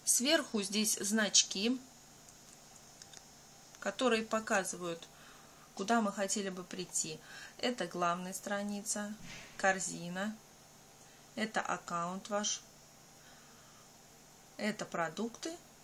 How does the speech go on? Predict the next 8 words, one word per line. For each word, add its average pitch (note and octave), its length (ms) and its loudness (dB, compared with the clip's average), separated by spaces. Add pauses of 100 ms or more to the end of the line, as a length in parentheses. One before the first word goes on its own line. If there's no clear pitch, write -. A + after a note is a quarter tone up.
(100)
и E4+ 220 2
связь, A#3 580 2 (1040)
э, F3 120 -6
с - 160 -4
администрацией F#3+ 800 0
сайта. C#3+ 440 0 (2250)
Чтобы C#4+ 360 2
сделать B3+ 600 4